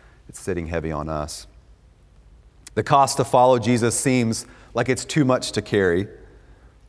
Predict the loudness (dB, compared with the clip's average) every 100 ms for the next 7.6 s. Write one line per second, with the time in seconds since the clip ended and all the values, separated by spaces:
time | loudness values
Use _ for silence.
0 | _ -8 -2 0 2 0 0 0 -4 -4
1 | 0 2 2 2 2 2 0 -6 -8 0
2 | 0 0 0 0 0 -2 -8 -2 0 0
3 | -4 -4 -2 -2 -6 -12 -20 -20 -20 -20
4 | -20 -20 -20 -20 -20 -16 -2 0 0 -2
5 | 2 2 4 2 2 4 4 2 0 -4
6 | -8 0 0 0 -4 -10 -12 -20 -18 -16
7 | -10 -8 -8 -10 -14